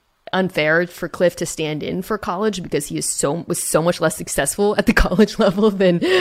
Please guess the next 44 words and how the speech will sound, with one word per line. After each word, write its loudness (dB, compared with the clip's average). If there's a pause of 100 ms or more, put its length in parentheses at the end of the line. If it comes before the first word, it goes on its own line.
(280)
most 2
of -2
the 0
guys 0 (220)
who 0
are 6
considered -2
for -2
these -4
positions. -4
But, 2
you -2
know, 2
when -6
you -10
look -12
at -18
Matt -10
Rhule, 6
for -6
example, -4
in -6
Carolina, -2
who -4
has -4
had -6
that -2
kind -4
of -6
program -2
builder 0
reputation, -4 (500)
turned 2
around 2
things, -4 (400)
uh, -6
in -10
college -6
and -4
then -6 (300)
sort -8
of -14 (680)
crapped -8
out -10